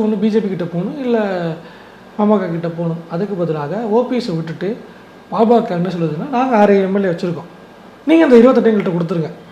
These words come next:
நாங்க மறுபடியும் அன்புமணி எம் பி ஆக்கிக்கிறோம், இருபத்தாறுல நம்ம வந்து அப்படியே கண்டினியூ பண்ணிக்கலாம்" அப்படின்ட்டு. So, எடப்பாடி வந்து தேமுதிகக்கு இல்லாம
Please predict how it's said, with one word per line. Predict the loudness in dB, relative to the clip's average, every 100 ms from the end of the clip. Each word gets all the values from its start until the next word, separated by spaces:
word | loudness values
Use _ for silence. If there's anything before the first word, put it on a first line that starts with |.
| -20 -10 0
நாங்க | 2 4
மறுபடியும் | 4 4 2
அன்புமணி | 2 0 0 -2 -2 -2 -4 -12 -20 -20 -20 -4
எம் | 2
பி | 4
ஆக்கிக்கிறோம், | 2 0 -2 0 2
இருபத்தாறுல | 4 4 6 4
நம்ம | 2 0 -2
வந்து | -2 -2 -2 -2 -6 -10 -20 -20 -20 -20 -20 -20 -20 -20 -20 -16
அப்படியே | 0 4 4
கண்டினியூ | 4 2 2 0
பண்ணிக்கலாம்" | -2 -2 -4 -4
அப்படின்ட்டு. | -4 -2 -4 -6 -12 -2
So, | 0
எடப்பாடி | 2 0 0 2
வந்து | 0 -2 -2 0
தேமுதிகக்கு | 2 2 2 0 0 -2 -2
இல்லாம | 0 2 2 0